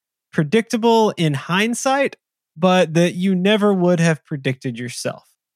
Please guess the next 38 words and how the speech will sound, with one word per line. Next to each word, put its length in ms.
Systems 520
tend 200
to 80
take 200
on 120
a 80
life 360
of 120
their 160
own, 240
especially 760
as 400
different 420
parts 360
are 100
developed 540
at 180
different 360
rates 440
by 200
different 340
people. 320
In 200
this 180
episode, 760
we're 260
going 320
to 120
discuss 560
how 220
you 380
can 200
be 140
better 480
at 240
predicting 680
and 160
understanding 920